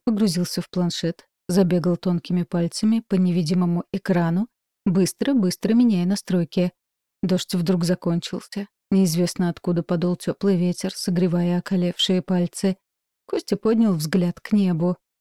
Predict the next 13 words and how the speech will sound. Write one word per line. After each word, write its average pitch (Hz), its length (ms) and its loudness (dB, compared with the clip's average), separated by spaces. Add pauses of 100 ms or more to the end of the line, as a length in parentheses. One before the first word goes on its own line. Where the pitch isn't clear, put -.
(320)
Там, 190 360 0
сквозь - 380 -4
плотную 185 640 0
грязную 185 560 2
мглу, 180 460 0 (160)
прорывался 190 680 0
к 160 100 -4
земле 180 520 0
первый 190 380 0
солнечный 180 720 0
луч. 180 380 -2 (420)
Облака 180 460 0
расступились, 190 800 0